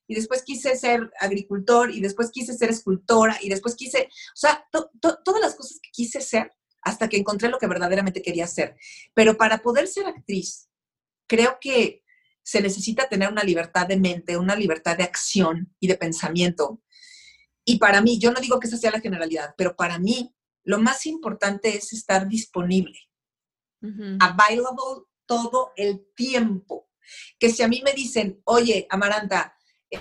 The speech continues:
Speaker 1: este, mañana nos vamos a ir a filmar porque te quedaste en tal proyecto y nos vamos a Timbuktu y después vamos a ir al Espacio Mundial Sideral", y yo diga, "Sí, señor, cómo no".
Speaker 2: <laughs> Sí.
Speaker 1: Y además, no tener es-,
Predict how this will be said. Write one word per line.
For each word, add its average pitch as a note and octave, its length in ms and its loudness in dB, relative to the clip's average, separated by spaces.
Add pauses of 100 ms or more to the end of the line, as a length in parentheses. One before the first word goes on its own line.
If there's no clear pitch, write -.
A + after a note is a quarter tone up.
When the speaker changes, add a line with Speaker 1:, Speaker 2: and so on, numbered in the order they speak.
(160)
Speaker 1:
este, G3+ 580 0
mañana C4 920 0 (280)
nos G#3+ 360 -2
vamos B3 320 2
a G#3 100 2
ir A3+ 200 2
a A#3+ 120 0
filmar G#3+ 480 0
porque A3+ 220 -4
te F#3+ 160 -8
quedaste G#3+ 460 -2
en A#3+ 100 -2
tal G#3+ 220 -2
proyecto G3+ 480 -2
y A3+ 80 2
nos F#3 200 -4
vamos G3+ 420 0
a F3 180 -4 (340)
Timbuktu C4+ 800 6
y A#3 80 -2
después G#3+ 280 -4
vamos C4 280 -2
a G3 80 2
ir A3+ 120 0
al A3 380 0
Espacio A3 460 -4
Mundial G3 260 2
Sideral", G3 440 -2
y G3 80 -6
yo G3+ 100 -2
diga, G3+ 280 -2 (100)
"Sí, - 200 -12
señor, A3 220 -8 (280)
cómo A3 180 0
no". - 60 -4
Speaker 2:
<laughs> D#4+ 360 2 (580)
Sí. - 80 -2
Speaker 1:
Y A#3+ 40 8
además, A#3+ 400 4
no C#4+ 160 0
tener D4+ 300 -2
es-, D4+ 140 -8